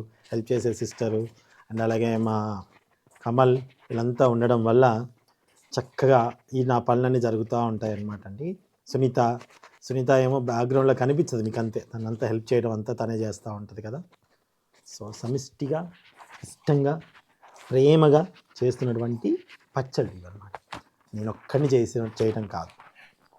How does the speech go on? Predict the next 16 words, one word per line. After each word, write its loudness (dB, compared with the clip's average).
వాళ్ళకి -2
నోరు 4
ఊరుతుంది. 0
అయినా 2
సరే 6
ఇంకొంచెం 0
పచ్చడి 0
వేయాలి -2
దీంట్లో, -10
కొంచెం -2
ఒత్తుగా -6
ఉండాలి, -8
అప్పుడే 4
ఆ 6
గుమగుమ, 0
ఆ -10